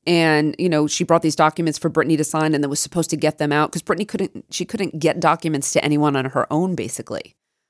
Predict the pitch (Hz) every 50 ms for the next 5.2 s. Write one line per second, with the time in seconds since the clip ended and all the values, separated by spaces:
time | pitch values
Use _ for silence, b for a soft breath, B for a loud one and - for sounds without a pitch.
0 | _ _ - - - 202 202 220 208 - 160 165 175 185 196 220 - - 175 165
1 | 165 160 156 160 - 160 151 - - 185 190 180 156 147 - - - 208 220 277
2 | 339 - - 285 240 196 180 - - - - 285 294 285 220 - 175 143 139 143
3 | 147 165 156 156 139 151 165 185 196 214 214 214 - 170 160 139 - 160 151 156
4 | 156 151 151 156 - - - 156 156 151 143 131 151 151 151 156 156 - - -
5 | - - - 135